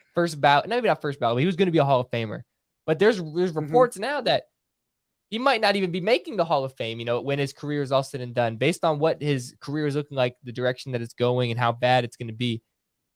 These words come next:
Speaker 1: But basically, my point is, ha-, has Russell Wilson, and will he continue to play himself out of the Hall of Fame? What do, what do you think about that?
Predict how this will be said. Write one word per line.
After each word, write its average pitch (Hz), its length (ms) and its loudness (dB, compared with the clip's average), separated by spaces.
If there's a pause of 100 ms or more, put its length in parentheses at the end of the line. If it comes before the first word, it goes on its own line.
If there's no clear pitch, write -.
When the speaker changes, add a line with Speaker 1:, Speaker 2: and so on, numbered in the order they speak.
(400)
Speaker 1:
But 170 200 -4
basically, 175 360 -6
my 123 120 -2
point 131 260 -4
is, 113 160 -6 (340)
ha-, - 260 -2
has 185 320 2
Russell 175 360 -2
Wilson, 143 560 -4 (680)
and 131 140 -6
will 170 180 0
he 180 100 0
continue 143 380 -8
to 131 120 -6
play 147 280 0
himself 143 460 -2
out 131 260 4
of 127 120 -8
the 127 80 -2
Hall 117 220 -2
of 107 100 -6
Fame? 107 280 -8
What 117 140 -4
do, 113 100 -10
what 123 100 -2
do 120 60 -4
you 110 60 -10
think 113 180 -12
about - 240 -14
that? - 180 -14